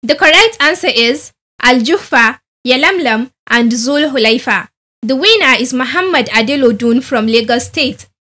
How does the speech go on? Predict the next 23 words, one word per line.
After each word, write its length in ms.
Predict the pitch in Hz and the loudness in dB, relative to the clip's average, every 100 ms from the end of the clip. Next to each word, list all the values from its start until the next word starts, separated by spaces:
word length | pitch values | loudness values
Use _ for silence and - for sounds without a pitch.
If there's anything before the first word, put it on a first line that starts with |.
| - | -8
He 80 | 269 | -4
provided 520 | 311 269 349 403 427 | 0 2 2 0 0
the 140 | 302 | 0
answer 240 | 269 302 311 | 0 0 0
ahead 400 | 269 240 254 226 | 0 0 -4 -4
of 140 | 220 | -4
others. 500 | 254 262 226 196 - _ _ - | -4 -2 -2 -6 -12 _ _ -6
Muhammad 460 | 254 370 480 440 | 0 0 2 2
Adelodun 640 | 254 262 302 302 240 254 262 | 2 0 0 0 0 0 0
will 80 | |
be 120 | 220 233 | -2 -2
contacted 640 | 262 254 339 359 - 240 | -2 0 -2 -2 -2 -2
on 140 | 226 | -2
how 160 | 247 233 | -2 -2
Nakon 540 | 240 277 349 381 359 | 0 0 2 0 0
will 100 | 330 | -2
rate 260 | 285 285 - | -4 -4 -2
him 180 | 277 254 | -2 -2
with 120 | 233 | -2
the 100 | 233 | -2
prize 400 | - 233 220 220 | -2 0 0 -2
he 80 | 247 | -4
won. 360 | 233 285 202 | -2 -2 -2